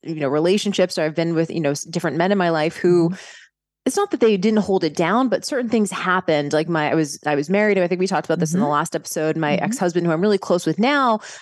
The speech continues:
Speaker 1: you know, he had an affair when we were together. And I, I think I've had these examples of things that happened in my life where I was like, "Okay, like, I actually need to hold it down myself." These, these men in my life, right? This is a story, this is a seed story or whatever. These men in my life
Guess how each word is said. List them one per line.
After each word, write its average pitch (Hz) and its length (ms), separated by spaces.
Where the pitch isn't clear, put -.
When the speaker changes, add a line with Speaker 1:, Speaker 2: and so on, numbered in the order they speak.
Speaker 1:
you 202 100
know, 170 180
he 196 180
had 185 140
an 170 40
affair 156 320
when 160 60
we 151 80
were 147 40
together. 151 480
And 143 140
I, 190 200
I - 20
think 254 160
I've 339 80
had 220 160
these 190 120
examples 175 800
of 156 340
things 220 320
that 190 100
happened 196 380
in 185 80
my 156 140
life 165 320
where 170 80
I - 20
was 170 100
like, 175 160
"Okay, 214 440
like, 165 240
I 180 120
actually 208 580
need 196 180
to 214 60
hold 196 160
it 190 80
down 180 160
myself." - 460
These, 180 260
these 175 200
men 180 440
in 185 120
my 160 180
life, 170 520
right? 156 160
This 165 100
is 143 60
a 147 60
story, 160 400
this 160 100
is 143 140
a - 20
seed 185 220
story 151 260
or 139 60
whatever. 160 420
These 160 220
men 165 160
in 165 60
my 151 100
life 156 320